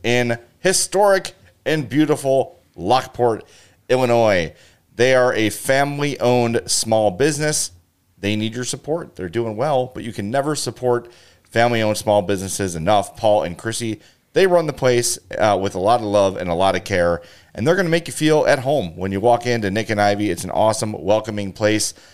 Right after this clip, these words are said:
with craft beer options for every kind of beer enjoyer. Whether you're a big I P A guy, not like me, you just want something very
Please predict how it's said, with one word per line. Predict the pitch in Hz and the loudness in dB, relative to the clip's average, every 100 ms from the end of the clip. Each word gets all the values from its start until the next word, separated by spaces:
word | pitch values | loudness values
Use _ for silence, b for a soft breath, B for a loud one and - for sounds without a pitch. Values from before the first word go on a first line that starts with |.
| b b | b b
with | 101 101 - | -4 -4 -4
craft | - 139 151 - | 0 0 0 -2
beer | 131 127 | 0 2
options | 110 - 117 113 | 2 0 -8 -8
for | - 92 - - | -8 -8 -8 -2
every | 117 117 127 127 131 | 0 0 -2 -4 -6
kind | - - 101 104 101 | -8 -2 -2 -2 -2
of | 85 85 76 | -4 -4 -4
beer | 95 95 90 | -4 -2 -4
enjoyer. | 92 85 87 78 80 | -6 -2 -2 -2 -4
Whether | 82 87 90 | -2 0 0
you're | 90 90 | -2 0
a | 87 82 | 0 -2
big | 85 135 135 | -2 0 4
I | 143 | 2
P | 139 139 | 2 0
A | 165 | 2
guy, | 156 160 160 139 | 4 2 2 -2
not | 92 104 | -2 0
like | 87 92 | -2 -4
me, | 92 110 107 B B B B B | -4 -4 -4 B B B B B
you | - | -6
just | 107 | -2
want | 117 113 | 0 0
something | 131 113 104 | 0 -2 -2
very | 90 110 120 101 | -2 0 0 -4